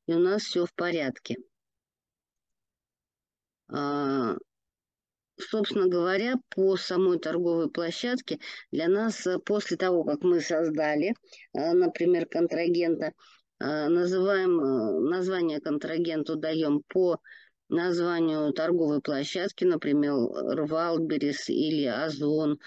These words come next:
ну, за-, в зависимости от того, с кем мы работаем. А,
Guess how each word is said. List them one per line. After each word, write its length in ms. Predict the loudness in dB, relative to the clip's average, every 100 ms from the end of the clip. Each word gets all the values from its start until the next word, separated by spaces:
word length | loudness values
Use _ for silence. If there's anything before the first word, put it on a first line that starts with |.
| -20 _
ну, 160 | 0 0
за-, 280 | 0 0 0
в 40 |
зависимости 640 | 0 -2 -2 -2 -4 -4 -6
от 120 | -4
того, 240 | -2 0
с 100 | -2
кем 260 | -2 2 2
мы 100 | 2
работаем. 640 | 0 0 0 0 0 -2 -4 _ -20 -20 -20 -20 _ _ _ -6
А, 600 | -2 0 0 0 0